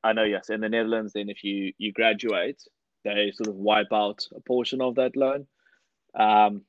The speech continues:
and then you just pay off, like, the rest of it, obviously based on your income. Like, I know, yeah, one person I know, she,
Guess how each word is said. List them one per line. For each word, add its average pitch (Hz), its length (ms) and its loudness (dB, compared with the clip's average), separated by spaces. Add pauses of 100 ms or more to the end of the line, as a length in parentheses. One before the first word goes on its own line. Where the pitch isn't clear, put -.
and 110 140 -4
then 107 100 -2
you 104 60 -4
just 98 140 -8
pay 101 240 2
off, 98 180 -2 (280)
like, 95 200 -8
the 107 80 -6
rest 110 240 2
of 110 100 -2
it, 107 100 -2 (100)
obviously 98 280 -10
based 104 300 0
on 107 100 -2
your 101 100 -2
income. 123 440 -2 (380)
Like, 110 280 4
I 117 100 6
know, 113 180 4
yeah, 101 340 -2 (200)
one 117 280 -2
person 104 640 -4 (160)
I 101 120 -6
know, 98 340 -4 (680)
she, 107 340 -2